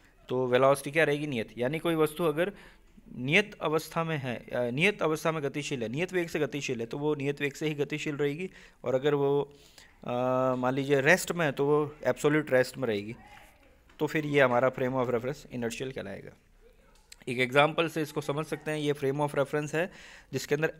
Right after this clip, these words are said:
S जो है आपका, जो S आपका frame of reference है S, ये है रेस्ट में। आपका S frame of reference हो गया रेस्ट में, और जो S डैश है वो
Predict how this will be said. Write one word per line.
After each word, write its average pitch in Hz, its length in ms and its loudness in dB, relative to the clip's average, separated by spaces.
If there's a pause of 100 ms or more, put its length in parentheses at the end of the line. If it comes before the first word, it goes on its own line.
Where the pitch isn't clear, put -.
S 208 300 2
जो 170 180 -2
है 143 140 0
आपका, 101 400 -4 (420)
जो 123 120 -6 (140)
S 208 260 0
आपका 147 240 -4
frame 143 280 -4
of 143 180 -6
reference 127 420 -8
है 170 160 -8
S, - 380 0 (140)
ये 160 140 -2
है 160 100 0
रेस्ट 135 380 2
में। 101 220 -8 (460)
आपका 127 320 -4 (280)
S 135 40 -4 (340)
frame 131 240 -2
of 143 140 -2 (600)
reference 127 520 -4
हो 127 120 -2
गया 135 160 0
रेस्ट 123 340 -2
में, 196 180 -6 (380)
और 131 180 -4
जो 147 280 -10
S 196 180 -4
डैश 202 320 -4
है 117 220 -8 (340)
वो 151 340 -8